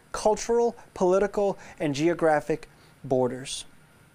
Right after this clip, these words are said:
The story of the resurrection of Jesus is remarkable. But it's not just the event of the resurrection itself that we need to evaluate.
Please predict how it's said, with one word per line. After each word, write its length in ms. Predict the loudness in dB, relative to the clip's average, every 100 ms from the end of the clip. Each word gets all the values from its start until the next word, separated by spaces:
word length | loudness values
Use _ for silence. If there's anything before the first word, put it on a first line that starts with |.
| _ _ _ _ _ -20 _ -20 -20 -20 -8 -2
The 100 | 0
story 440 | 4 4 6 4
of 160 | 4 4
the 80 |
resurrection 840 | 4 4 4 4 4 2 0 2 0
of 100 | -2
Jesus 460 | 0 0 2 0
is 260 | 0 0 0
remarkable. 1000 | 0 0 2 2 2 0 -2 -4 -6 -10 -20 _ _ _ _ _ -20 -20 -6 0
But 100 | 2
it's 200 | 0 2
not 400 | 2 2 0 -4
just 480 | 2 2 2 0 2
the 160 | 4
event 440 | 4 4 2 2 -2
of 160 | 0
the 100 | 2
resurrection 640 | 2 2 2 0 0 -2
itself 520 | -4 -2 0 2 2 0
that 140 | 0
we 100 | 0
need 140 | -2
to 140 | -2 -2
evaluate. 640 | 2 2 2 -2 -6 -12